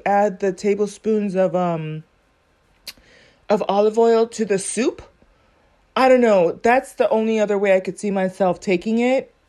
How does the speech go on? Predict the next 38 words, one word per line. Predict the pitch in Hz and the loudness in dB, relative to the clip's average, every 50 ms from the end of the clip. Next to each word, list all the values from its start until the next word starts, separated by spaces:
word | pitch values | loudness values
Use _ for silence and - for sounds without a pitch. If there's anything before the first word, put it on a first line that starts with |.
| _ | _
Um, | - 190 190 190 190 185 180 175 175 175 170 165 170 175 - _ _ - - - - _ - | -4 -2 0 0 0 0 0 0 0 -2 -4 -4 -6 -8 -12 _ _ -20 -20 -20 -20 _ 0
and | 220 226 220 | 2 2 2
so | - 233 226 | 2 2 4
then | 214 214 214 | 4 4 4
that | 214 226 226 226 - | 2 0 0 0 0
way, | 214 220 214 220 196 | 0 2 2 2 0
because | 220 208 - 214 196 | -2 -4 -4 -2 -2
it's | 196 185 - | -2 -4 -6
hot | - - - 208 208 202 214 220 - - | -10 -12 -6 -2 0 2 2 2 0 0
and | 180 185 196 | -2 0 0
I, | 196 190 - - | -2 -2 -2 -2
I | 160 185 | -2 -2
love | 190 190 190 190 185 | 0 0 0 0 -2
soup | - - - 208 202 - - | -4 -10 -10 -8 -8 -4 -4
anyways | 175 185 196 202 202 202 202 196 202 | -2 -2 -2 -2 -2 -2 -4 -4 -4
and | 202 185 175 | -4 -4 -4
the | 165 | -4
broth, | - - 170 170 180 196 262 302 - _ - - - - - _ _ _ _ _ | -4 -4 -2 0 2 0 0 -2 -4 _ -20 -20 -20 -20 -20 _ _ _ _ _
if | - 196 220 214 | 0 2 2 4
I | 220 196 202 | 4 4 4
have | 202 190 233 214 214 208 | 2 0 -4 -2 -2 0
it | 214 - | 0 -2
heated | 190 - 220 226 202 202 196 | -2 -4 -4 -4 -2 2 2
up | 202 185 190 | 2 2 4
really | 185 185 196 196 170 | 2 0 0 -2 -2
good, | - 175 175 180 180 175 175 185 - _ _ _ _ _ _ _ _ | -2 0 2 2 2 2 0 -4 -8 _ _ _ _ _ _ _ _
then, | 185 202 202 196 202 - - - - | 0 2 2 2 2 0 -2 -4 -4
you | 190 202 | -2 0
know, | 185 165 151 156 170 - _ - | 0 0 0 -2 -6 -10 _ 0
that's | 180 180 185 185 - | 0 0 0 -2 -6
the | - 190 - - | -14 -6 -2 0
other | 202 196 196 | 2 2 2
way | 185 185 185 170 | 2 2 0 0
I | 175 | 0
could | 175 180 175 | -2 -6 -6
see | - 208 196 | -6 -4 -4
myself | 185 180 170 165 - 190 185 175 175 170 - _ - | -4 -4 -4 -4 -2 -2 0 0 -2 -4 -6 _ -10
getting | 175 190 196 180 175 175 185 180 180 | -4 -2 0 0 0 0 -2 -4 -6